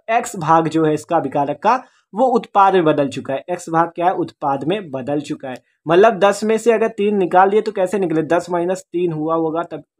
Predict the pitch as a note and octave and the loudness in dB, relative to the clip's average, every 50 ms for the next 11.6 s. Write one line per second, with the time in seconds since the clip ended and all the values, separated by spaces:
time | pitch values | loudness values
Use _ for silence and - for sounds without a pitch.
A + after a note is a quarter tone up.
0 | E3+ C#3+ D#3+ F3 F3 F3+ E3 E3 F3+ F#3 F#3 - E3 E3 E3+ F3+ F3 E3+ E3 E3 | -6 -4 -4 -4 -2 -2 -2 -2 -2 -2 0 2 2 2 2 2 0 0 2 2
1 | F3 F3+ F3+ D#3+ C#3+ D#3+ F3 E3+ G3+ G3+ F3 - _ _ _ _ _ - G#3 G#3+ | 2 0 0 -2 -4 -4 -4 -4 -2 -4 -4 -6 _ _ _ _ _ -8 -6 -6
2 | G#3 G#3+ G#3 - - A#3+ G#3+ A3+ A3 A3 A3 G3+ G3+ G3+ G3+ F#3+ E3+ D#3+ D#3+ D#3+ | -4 -6 -6 -6 -4 -2 0 0 2 4 4 4 4 4 4 2 2 4 4 4
3 | E3 F3+ G#3 A#3 - - _ _ _ _ _ _ - B3 B3+ A#3 C4+ C4+ - - | 4 4 4 4 2 -4 _ _ _ _ _ _ -4 -2 0 2 2 2 4 4
4 | G3+ F#3+ G3 G3 - A#3+ - - A3+ F#3 F3 D#3+ C#3+ C#3 - - D#3+ D#3+ E3+ G#3 | 4 4 4 4 2 2 2 4 4 4 4 4 2 0 0 2 4 4 4 2
5 | G#3+ - G#3 G3 F#3+ F#3 F#3 G#3+ G#3 F3 G3+ G#3+ A3+ A3+ A#3+ B3 B3+ - _ _ | 2 4 4 4 4 2 0 -2 0 4 4 4 4 4 2 -2 -6 -8 _ _
6 | _ _ - C#3+ F3 F#3+ A3+ A3+ A#3+ B3 B3+ B3 B3 A3 G#3 G#3 G#3 A3+ A#3+ B3 | _ _ 0 4 6 6 6 6 4 4 2 2 4 4 4 6 6 6 6 6
7 | A3+ A#3+ G3 E3+ E3+ F3 G3 G3 G#3+ A3 A3 F#3 - - G#3 G#3 G3+ F#3 D#3 E3+ | 4 2 2 2 4 4 4 4 4 4 4 4 4 2 2 2 2 2 2 2
8 | F#3 G3 A3 - - G3 F#3+ F#3 - F#3 E3+ F3+ F#3 F#3 F3+ E3 - - F3 E3 | 2 2 2 0 -4 -6 -6 -4 -2 0 0 0 0 0 0 -2 -2 2 2 2
9 | G3+ G3+ - G3 F3 F3 G3 G#3+ G#3 - A3 A3 G#3+ - G#3 F3 E3+ E3+ F3 E3+ | 2 4 2 2 4 6 6 4 4 4 2 0 0 0 0 2 2 4 4 2
10 | E3 E3 - G3+ F#3 D#3 D3 B2+ C#3+ C3 B2 B2 C#3 C#3 B2+ - E3 D#3 - - | 0 0 2 2 2 2 0 -2 -4 -4 -2 -2 -2 -2 -2 -2 -4 -6 -2 -2
11 | G#3 A3 G#3+ - - D#3 C#3+ A#2+ A2 B2+ A#2 | -2 -2 -2 -2 -2 -2 -2 -2 -4 -10 -16